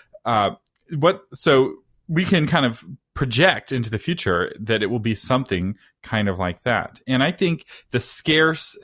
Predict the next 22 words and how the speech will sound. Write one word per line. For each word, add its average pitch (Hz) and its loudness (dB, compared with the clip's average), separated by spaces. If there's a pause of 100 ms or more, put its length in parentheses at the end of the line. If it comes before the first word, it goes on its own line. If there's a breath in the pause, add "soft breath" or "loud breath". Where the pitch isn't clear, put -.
(140)
thing, 113 0 (300)
especially 165 -2
moving 98 0
forward, 87 -4 (400 loud breath)
is 139 2
humanity, 135 4 (220)
that 117 0
human 156 2
element 131 2 (100)
of 110 -2
your 101 0
job. 92 0 (1500 loud breath)
It's, 131 -2
which 151 0
is 151 4
interesting 143 2
because 123 0
that 143 0
was 123 0
what 131 4
in 117 2
the 107 2